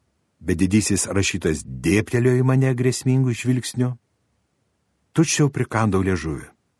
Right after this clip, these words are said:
supratęs, kad šiuo atveju geriau patylėti. "Nuostabu. Rytoj pat skambinu į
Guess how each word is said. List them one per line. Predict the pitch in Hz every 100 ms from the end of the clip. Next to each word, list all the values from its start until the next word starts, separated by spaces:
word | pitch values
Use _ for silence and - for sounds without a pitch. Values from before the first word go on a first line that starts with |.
| _
supratęs, | - 87 101 98 87
kad | - -
šiuo | - 139 -
atveju | 98 - 80
geriau | 67 95 104
patylėti. | - 85 90 73 - - _ _ _ _ _ _ _ _ _ _ _ _ _ _ _ _ -
"Nuostabu. | 80 113 156 - - 147 143 131 90 67 - _ _ _ _ -
Rytoj | 113 127 143 - 143 160 185 151
pat | 160 160 151
skambinu | - - 139 156 151 156
į | 147